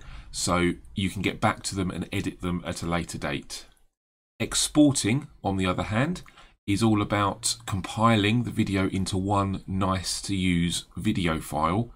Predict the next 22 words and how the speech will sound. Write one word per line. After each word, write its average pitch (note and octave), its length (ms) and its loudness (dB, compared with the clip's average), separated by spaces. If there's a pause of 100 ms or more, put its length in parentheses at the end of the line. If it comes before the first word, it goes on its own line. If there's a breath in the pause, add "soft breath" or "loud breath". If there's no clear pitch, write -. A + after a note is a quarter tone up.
(320 loud breath)
so F#2 160 0
that F2 140 2
it - 120 -4
can F2 140 -6
be F2 180 0
uploaded F#2 840 0
or D#2+ 180 -2
played F2 420 -2
back E2 340 0 (160)
on E2 380 0 (160)
any E2+ 180 0
device. - 680 -4 (420)
So - 80 -2
let's G2+ 240 -2
imagine G#2+ 360 4
we G#2 80 2
want G#2 260 0
to A2 160 -2
upload G#2 420 0
this - 160 2
to A#2 100 -6
YouTube. D3 480 2